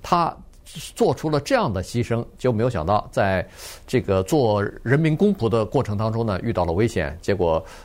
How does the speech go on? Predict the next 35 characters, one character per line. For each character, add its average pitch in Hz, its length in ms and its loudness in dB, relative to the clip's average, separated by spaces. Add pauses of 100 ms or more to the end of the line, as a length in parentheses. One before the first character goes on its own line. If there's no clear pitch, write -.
(100)
呃， 76 220 2
就 107 180 0
是 90 180 -8
等 82 160 -2
于 101 100 0
以 95 80 0
身 135 160 0
殉 131 200 0
职 80 100 -4
了。 98 180 2
所 127 160 -4
以 139 140 0 (140)
在 147 160 2
礼 104 80 2
拜 135 260 0 (600)
一 175 380 4
下 127 320 0
午 87 160 0
发 107 160 0
生 135 220 -2
那 123 140 -2
个 98 160 0
枪 139 200 -2
击 147 80 0
事 143 140 -4
件 113 220 0
之 160 120 0
后， 156 300 2 (420)
到 135 280 4
救 175 180 2
护 135 160 2
车 147 180 2
来 113 360 2
把 98 200 -2
他 135 400 0